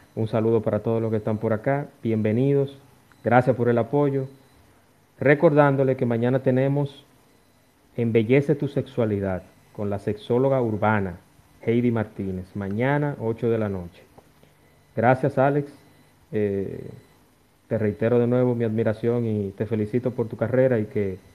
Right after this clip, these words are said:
y te auguro también muchos éxitos y muchas cosas más. Yo espero, espero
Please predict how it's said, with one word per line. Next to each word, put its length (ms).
y 80
te 100
auguro 360
también 360
muchos 320
éxitos 400
y 40
muchas 320
cosas 300
más. 200
Yo 100
espero, 560
espero 580